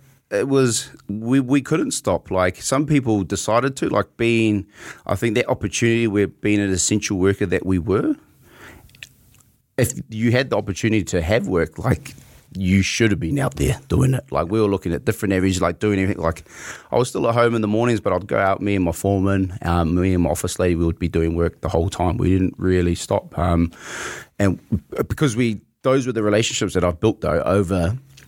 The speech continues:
you know, the, the, the past three to five years, um, why we've had that work. But then coming back to it, like, it was full steam ahead, man. Like, we came back that first week and it was like fucking boom. Like, everyone was like,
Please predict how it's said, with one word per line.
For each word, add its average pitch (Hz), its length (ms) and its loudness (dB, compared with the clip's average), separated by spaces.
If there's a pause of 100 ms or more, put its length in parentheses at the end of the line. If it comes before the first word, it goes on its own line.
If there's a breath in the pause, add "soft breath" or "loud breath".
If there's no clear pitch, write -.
(240 loud breath)
you 90 120 -2
know, 85 180 2
the, 87 140 -2 (200)
the, 87 120 2
the 85 100 -2
past 80 440 -2
three 82 380 0
to 78 120 -10
five 76 320 0
years, 98 440 -2
um, 82 280 0
why 85 240 2
we've 80 200 -2
had 101 180 -2
that 92 140 0
work. 76 220 0
But 82 80 0
then 87 140 -2
coming 123 260 0
back 135 240 0
to 80 160 0
it, - 240 -2
like, 58 240 -2
it - 60 0
was 87 160 0
full 98 200 0
steam 98 260 -2
ahead, 95 180 0
man. 92 320 2
Like, 82 240 0
we 101 120 0
came 87 260 -2
back 90 240 2
that 82 180 0
first 87 260 -2
week 95 220 0
and 80 100 0
it - 60 0
was - 140 -2
like - 260 -2
fucking 76 400 0
boom. 120 460 0
Like, 92 200 -2
everyone 135 240 2
was 117 100 -2
like, 104 220 -2